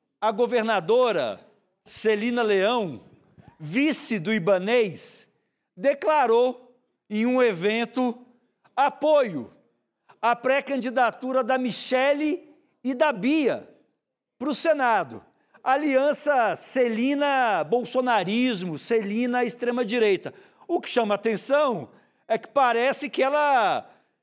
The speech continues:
jogou e descartou de vez, uma vez por todas,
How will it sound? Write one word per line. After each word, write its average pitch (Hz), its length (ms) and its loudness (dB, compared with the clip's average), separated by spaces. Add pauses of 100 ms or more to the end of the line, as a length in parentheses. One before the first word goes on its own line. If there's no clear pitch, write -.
(300)
jogou 247 520 4
e 285 40 -6
descartou 262 640 0
de 262 180 0
vez, 254 520 0
uma 277 200 0
vez 233 280 0
por 247 200 -12
todas, 202 720 -2